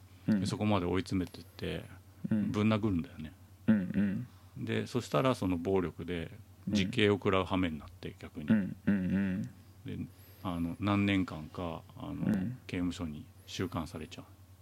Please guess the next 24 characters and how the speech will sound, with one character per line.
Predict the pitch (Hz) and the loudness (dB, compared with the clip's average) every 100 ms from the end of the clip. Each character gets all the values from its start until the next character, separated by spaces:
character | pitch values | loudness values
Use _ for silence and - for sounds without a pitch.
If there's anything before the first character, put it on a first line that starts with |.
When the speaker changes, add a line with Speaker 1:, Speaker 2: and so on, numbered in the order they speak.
| - | 0
Speaker 2:
う。 | |
Speaker 1:
う | |
ん | 98 | 2
う | |
ん | 87 90 87 87 80 87 95 87 104 - | 0 0 0 0 2 0 2 0 -4 -8
う | 139 | -8
ん。 | 120 | -2
Speaker 2:
で、 | 120 107 95 - - - - | 0 0 -2 -10 -20 -16 -2
ま | 113 92 | 0 0
あ、 | - 104 | -2 -4
息 | 104 - | -2 -4
子 | - 110 | 0 4
も | 117 113 92 - | 6 6 4 -4
父 | - - 101 | -8 -2 2
親 | 98 | 4
も | 90 85 | 4 2
許 | 90 95 | 2 0
せ | 113 | 0
な | 87 | -2
い | 76 | -4
か | - | -10
ら、 | 82 85 - - - - | -8 -8 -10 -18 -20 -2
Speaker 1:
う | 104 | 2
ん。 | 107 95 120 127 | 2 0 -4 -6